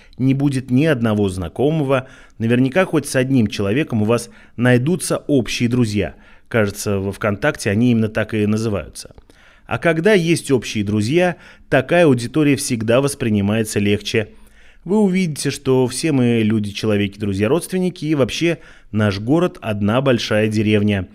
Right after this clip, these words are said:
даже если вы живете в мегаполисе. Кстати, недавно мы обсуждали вопрос о страхе выступлений с моими учениками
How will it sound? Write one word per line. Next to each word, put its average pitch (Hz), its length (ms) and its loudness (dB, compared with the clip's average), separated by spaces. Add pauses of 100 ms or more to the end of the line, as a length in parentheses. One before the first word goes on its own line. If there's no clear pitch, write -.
(140)
даже 190 320 2
если 180 360 0
вы 170 140 2
живете 147 440 0
в 127 40 -2
мегаполисе. 131 680 -2 (420)
Кстати, - 480 -2
недавно 113 680 2
мы 110 100 4
обсуждали 110 480 0
вопрос 101 460 -2
о 110 80 -8
страхе 101 340 -6
выступлений 120 600 -4
с - 100 -8
моими 104 380 -2
учениками 98 720 -4